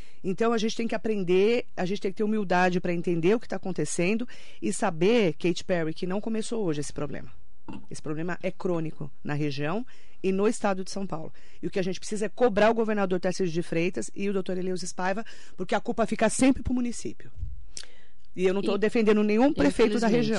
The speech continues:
Speaker 1: região. É isso?
Speaker 2: É isso mesmo. E não é por falta, é, "Ah, mas ninguém falou nada." Não. Então
Speaker 1: Estamos
Speaker 2: a gente
Speaker 1: falando, ó.
Speaker 2: a gente fala há muito tempo, Mogi das Cruzes fala há muito tempo, a região do Alto Tietê fala há muito tempo,
Speaker 1: Condemate
Speaker 2: Condemate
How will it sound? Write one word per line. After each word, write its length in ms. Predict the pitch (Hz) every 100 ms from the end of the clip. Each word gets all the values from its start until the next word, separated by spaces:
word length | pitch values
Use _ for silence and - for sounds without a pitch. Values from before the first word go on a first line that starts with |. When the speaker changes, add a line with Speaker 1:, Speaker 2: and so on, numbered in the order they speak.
| -
Speaker 1:
região. 240 | - - - - - - - -
É 100 | 160
isso? 260 | 208 269 - - - -
Speaker 2:
É 120 | 175
isso 200 | 170 -
mesmo. 180 | 214 143 - - - - - - - -
E 120 | 202
não 200 | 220 220
é 80 | 214
por 160 | - 240
falta, 680 | - 220 240 - 277 285 - - - - -
é, 120 | 196
"Ah, 300 | 262 359 349
mas 140 | 320
ninguém 220 | 277 277 294
falou 240 | 277 269
nada." 440 | 226 151 127 113 - -
Não. 320 | 156 165 117 - - - - - - -
Então 220 | - 180 220
Speaker 1:
Estamos 40 |
Speaker 2:
a 120 | 233 277
gente 60 | -
Speaker 1:
falando, 440 | 196 175 190 214
ó. 200 | 175 208
Speaker 2:
a 140 | - 190
gente 240 | 220 226
fala 320 | - 196 175 -
há 100 | 170
muito 280 | 214 262 269
tempo, 400 | 226 214 202 180
Mogi 220 | 185 220
das 160 | 226
Cruzes 240 | - 208 -
fala 160 | 185
há 40 | 170
muito 260 | 160 -
tempo, 360 | - 156 170 160
a 40 |
região 420 | 165 196 180 247 247
do 80 |
Alto 160 | 220 -
Tietê 300 | - 170 165
fala 180 | 160 151
há 20 |
muito 200 | 143 -
tempo, 160 | 190 185
Speaker 1:
Condemate 360 | 190 180 190
Speaker 2:
Condemate 240 | 254 233